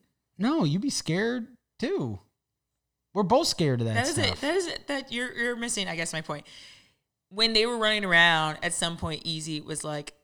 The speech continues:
Speaker 2: "Yeah, it was kinda scary, but, like, Tayshia put me at ease."
Speaker 1: Yeah, I guess.
Speaker 2: Oh my,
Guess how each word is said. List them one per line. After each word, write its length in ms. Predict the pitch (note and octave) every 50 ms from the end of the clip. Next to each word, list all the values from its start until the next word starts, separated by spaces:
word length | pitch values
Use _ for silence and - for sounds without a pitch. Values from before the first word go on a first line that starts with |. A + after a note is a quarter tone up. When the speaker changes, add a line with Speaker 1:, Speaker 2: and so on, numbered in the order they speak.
| _ _ _ _ _ _ _
Speaker 2:
"Yeah, 140 | - G#3 B3+
it 20 | C4+
was 100 | B3+ -
kinda 160 | - A#3+ A#3+
scary, 240 | - - - - A#3+
but, 220 | F#3+ A3+ G#3 -
like, 120 | G3 F#3+
Tayshia 280 | G3 - A3 G#3 - G3
put 140 | - G3+ F3
me 100 | F#3 E3+
at 60 | E3
ease." 400 | E3 F3 E3 D3+ - - - - - _ _ _ _ _ _
Speaker 1:
Yeah, 180 | - F#3+ F3 B2+ -
I 80 | A2+
guess. 580 | A2+ - A2+ C#3 F3+ F3+ E3 - - - - - _ _ _ _ _ _ _ -
Speaker 2:
Oh 100 | D#4 F4
my, 140 | C4 A#3 A#3+